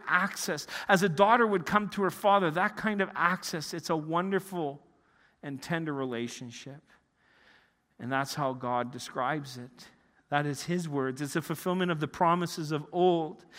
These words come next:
And so he goes on to th-, say, as he wraps things up, "Since we have these promises, uh, beloved, let us cleanse ourselves from every defilement, uh, uh, of the body of the Spirit, bring holiness and completion to the fear of the Lord." Notice how he kind of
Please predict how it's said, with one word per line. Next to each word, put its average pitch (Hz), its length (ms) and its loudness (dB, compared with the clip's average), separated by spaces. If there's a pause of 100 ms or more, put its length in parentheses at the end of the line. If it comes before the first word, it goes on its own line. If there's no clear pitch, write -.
(240)
And 165 120 4
so 190 140 6
he 185 80 8
goes 170 240 4
on 175 240 6
to 170 140 -2
th-, - 160 -6
say, 160 240 0
as 165 120 0
he 147 100 0
wraps 147 380 2
things 160 200 -2
up, 151 120 0
"Since 180 300 -4
we 165 120 -2
have 165 300 6
these 165 160 -2
promises, 165 720 -2 (400)
uh, 151 300 2
beloved, 156 520 2
let 160 200 2
us - 320 -4 (260)
cleanse 185 380 -2
ourselves 135 680 -8
from 143 200 -4
every 165 180 2
defilement, 180 880 0 (380)
uh, 175 40 -6
uh, 151 540 -2
of 160 140 0
the 156 80 2
body 175 340 4
of 175 140 -2
the 175 80 -2
Spirit, 185 440 -4
bring 160 140 -2
holiness 175 580 0
and 160 120 -6
completion 170 580 -4
to 160 100 -14
the 143 80 -8
fear 156 240 -6
of 156 100 -6
the 160 80 -4
Lord." 147 360 -4 (540)
Notice 208 220 2
how 190 120 6
he 175 100 6
kind 180 220 2
of 156 100 2